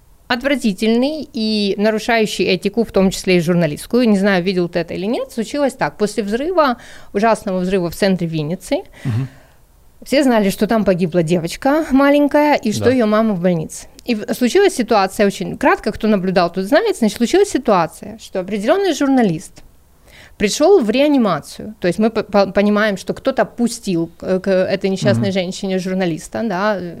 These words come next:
Speaker 1: за взятку или как-то, это уже вопросы к этике врачей. А, и он не просто пришел, а он снял видео, переговорил с этой женщиной и выложил в интернет, пользуясь, да, своим, как говорится, правом,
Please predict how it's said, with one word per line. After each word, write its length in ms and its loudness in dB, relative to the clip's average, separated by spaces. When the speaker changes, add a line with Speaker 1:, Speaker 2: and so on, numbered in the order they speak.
Speaker 1:
за 100 -8
взятку 460 -2
или 80 -2
как-то, 380 -4
это 120 -8
уже 140 -8
вопросы 440 -4
к 40 0
этике 320 0
врачей. 480 -4
А, 320 2
и 340 0
он 160 4
не 80 2
просто 280 0
пришел, 540 -2
а 160 2
он 300 4
снял 460 2
видео, 520 0
переговорил 580 2
с 80 -8
этой 200 0
женщиной 680 -2
и 100 -2
выложил 580 2
в 100 0
интернет, 680 -2
пользуясь, 640 -2
да, 140 0
своим, 400 -6
как 120 -2
говорится, 340 -2
правом, 500 0